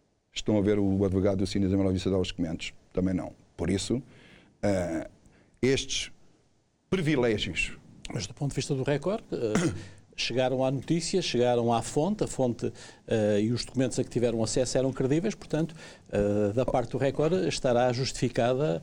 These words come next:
Speaker 1: Ó Zé,
Speaker 2: eh, a situação.
Speaker 1: tu, tu, tu, eh, acho muito bem que fales assim, mas eu tenho que falar de uma outra forma. O Record teve acesso às, a, aos documentos, ou os documentos é que tiveram acesso ao Record? Eu posso colocar a pergunta assim.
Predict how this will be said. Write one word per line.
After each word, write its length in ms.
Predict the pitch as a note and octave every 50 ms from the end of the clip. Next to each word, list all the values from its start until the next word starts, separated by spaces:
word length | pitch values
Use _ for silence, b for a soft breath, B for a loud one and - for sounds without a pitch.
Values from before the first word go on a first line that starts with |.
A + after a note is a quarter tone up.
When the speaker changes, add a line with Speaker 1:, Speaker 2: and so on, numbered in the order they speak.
| B B
Speaker 1:
Ó 80 | A2+ A2
Zé, 180 | G2+ A#2+ B2+ A#2
Speaker 2:
eh, 400 | A#2+ A#2 A#2 A#2 A#2 B2+ C3+ B2+
a 40 |
situação. 460 | A#2+ - D3 - F3+ D#3+ - C#3 B2+ A#2+
Speaker 1:
tu, 160 | B2+ A2+ G#2+ - -
tu, 40 | -
tu, 480 | - A#2 A#2 A#2+ B2+ C#3 D3+ D3 D3 - - G2+
eh, 440 | G2 F2+ F2 E2 D#2+ D#2+ D2 D2 - -
acho 260 | - - G2 - - G#2+
muito 220 | G2+ F2+ - G#2
bem 120 | G2+ G2+
que 100 | G2 -
fales 220 | - G#2+ G2+ G2 F2+
assim, 420 | G#2 F#2+ - A#2+ A2 A2+ B2+ C3+ -
mas 180 | - G#2+ G#2 G2
eu 140 | A2 A2 A2
tenho 280 | G#2+ - - A#2 A2+
que 120 | G#2+ - -
falar 220 | - A#2 A#2+ B2
de 120 | A#2+ A2 A#2
uma 140 | A#2+ B2+
outra 180 | A#2+ A#2+ - D3+
forma. 480 | - - A#2 G#2 F#2+ F#2+ F2+ E2+ D#2+ - - - _ _ - _ _ _ _ _
O 140 | A2 G2
Record 480 | G#2+ G#2+ G2 - - C3+ B2+ A2 F#2 D2+ - - -
teve 200 | - A2+ F#2 G#2
acesso 520 | G2 - - C3 B2 A2 F#2 - - - -
às, 360 | - F#2 F#2 F#2 F2+ F2 F#2+ F#2 - -
a, 120 | - F2+ F2+
aos 280 | D2+ - F#2+ F#2+ -
documentos, 500 | - - - G#2 A2 B2 D3 D3 - - - - - - _ _
ou 160 | _ G#2+ A2+ A2+
os 80 | A2
documentos 280 | - - A2+ B2 B2 B2
é 60 | A#2+
que 60 | -
tiveram 180 | - A#2 A2+ A2+
acesso 300 | G#2 - A#2+ A2+ - A#2+
ao 60 | G#2
Record? 340 | A#2 G#2+ - - E2+ E2 - - - - - - - - - _ _ _ _ _ _ _ _ _
Eu 80 | G2+
posso 240 | F#2+ - F2+ - -
colocar 240 | - G2 - - F#2+
a 60 | F#2+
pergunta 300 | F#2+ - G2+ G#2 G2+ C3+
assim. 320 | C3+ - - D3+ C3+ A#2+